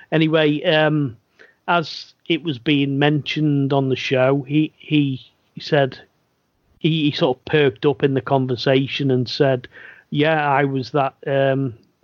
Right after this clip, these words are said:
I was that pilot who saw the, the Phoenix Lights."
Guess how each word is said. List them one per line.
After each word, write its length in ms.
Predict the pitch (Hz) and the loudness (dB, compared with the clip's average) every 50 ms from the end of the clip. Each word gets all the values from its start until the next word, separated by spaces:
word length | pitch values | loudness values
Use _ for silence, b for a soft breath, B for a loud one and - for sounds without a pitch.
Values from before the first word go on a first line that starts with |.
| - - | -4 -2
I 140 | 147 139 | 0 0
was 200 | 139 139 135 127 | 0 -2 -4 -2
that 200 | - 147 - _ | -2 -4 -4 _
pilot 480 | - - 143 139 147 156 156 160 160 - | -4 -2 0 0 2 0 0 -2 -4 -4
who 180 | 180 160 139 123 | -4 -6 -6 -6
saw 340 | - - 151 139 135 135 | -4 -2 0 0 0 0
the, 260 | 127 131 135 135 123 - - _ _ _ _ - 262 - _ _ - | 0 0 -2 -2 -2 -6 -14 _ _ _ _ -20 -20 -20 _ _ -6
the 120 | - 139 123 | -4 -4 -4
Phoenix 520 | - - 143 139 135 135 135 131 - - | -2 0 0 2 2 0 -2 -4 -4 -2
Lights." 540 | 151 139 156 170 170 _ _ _ - - - | 0 2 2 0 -2 _ _ _ -20 -20 -20